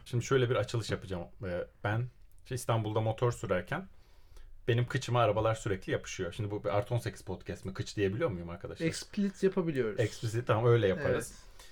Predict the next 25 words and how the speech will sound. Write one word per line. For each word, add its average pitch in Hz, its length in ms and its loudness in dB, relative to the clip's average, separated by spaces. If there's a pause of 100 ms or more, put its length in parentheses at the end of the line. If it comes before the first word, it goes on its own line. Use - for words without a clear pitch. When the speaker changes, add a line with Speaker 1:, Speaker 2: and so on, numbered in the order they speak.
(120)
Speaker 1:
Şimdi 135 380 2 (760)
motor 131 320 6
sürerken 175 440 4
kıçıma 135 320 0
araba 131 220 6
yapışmasının 120 720 -2 (680)
ben, 156 280 4
e, 143 160 0
iki 156 200 0
nedenini 98 520 4
burada 95 360 -2 (240)
özellikle 107 380 0
bu 95 60 -6
podcast'e 104 440 -2
geleceğim 101 380 2
zaman 90 300 -2
düşündüm. 135 480 -4
Bir, 185 240 -2 (460)
ya 156 120 4
kıçım 160 260 0
çok - 240 0
güzel, 107 300 -2 (380)
<laughs> - 400 -16
e, 127 60 6 (360)
ya, 147 140 6